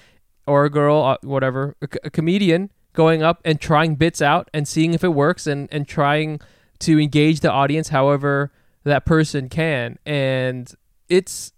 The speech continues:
surprisingly fun i-, when it's going well, you know? I think,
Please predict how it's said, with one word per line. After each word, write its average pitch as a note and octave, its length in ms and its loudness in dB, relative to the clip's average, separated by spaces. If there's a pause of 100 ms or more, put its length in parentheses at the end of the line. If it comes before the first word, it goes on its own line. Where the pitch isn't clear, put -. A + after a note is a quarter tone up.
surprisingly F#3+ 920 0
fun C3+ 600 -2
i-, D3 180 -2
when D3 280 0
it's C#3 120 -4
going D#3 280 0
well, G#3 320 -2 (400)
you D#3 140 -4
know? G#3 260 -2 (300)
I D#3+ 80 2
think, F#3+ 280 0